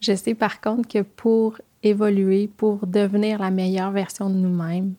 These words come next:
la meilleure façon de faire, ben, c'est de ralentir. Ralentir pour ressentir ce que ces événements-là ont pu faire vivre en nous.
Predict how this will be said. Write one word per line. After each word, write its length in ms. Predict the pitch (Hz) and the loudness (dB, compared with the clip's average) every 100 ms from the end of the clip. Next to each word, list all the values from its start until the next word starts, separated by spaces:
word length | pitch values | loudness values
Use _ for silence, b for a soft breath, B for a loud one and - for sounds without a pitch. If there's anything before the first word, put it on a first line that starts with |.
| _ _ 220 | _ _ -6
la 180 | 180 | -4
meilleure 500 | 180 185 190 190 190 | -2 0 0 0 -2
façon 340 | - 202 190 175 | -4 -6 -4 -6
de 60 | |
faire, 500 | 160 - 160 175 180 - | -6 -8 -6 -6 -6 -6
ben, 360 | 185 170 175 175 | -6 -4 -6 -8
c'est 220 | - - | -8 -6
de 120 | 160 | -4
ralentir. 840 | 170 - 185 165 165 - - 185 185 | -6 -6 -6 -6 -8 -10 -12 -10 -6
Ralentir 680 | 196 208 202 196 - 220 240 | -2 0 0 -4 0 0 0
pour 680 | - 214 214 214 214 202 - b b - | -4 0 4 4 2 0 -8 b b -2
ressentir 1080 | 190 220 208 196 180 - - 220 202 175 - | 2 2 2 -2 -4 -4 -2 0 0 -4 -8
ce 100 | - | -4
que 120 | 190 | -4
ces 440 | - 190 175 170 | -2 -2 -2 0
événements-là 880 | 185 185 185 185 180 170 175 196 214 b b | 0 0 -2 -2 -4 -2 -2 0 -2 b b
ont 120 | 180 | -4
pu 180 | - 196 | 0 -2
faire 320 | 190 180 170 | -2 -4 -4
vivre 320 | 175 202 190 185 | -2 -2 0 -2
en 160 | 170 | -2
nous. 220 | 170 190 | -2 -4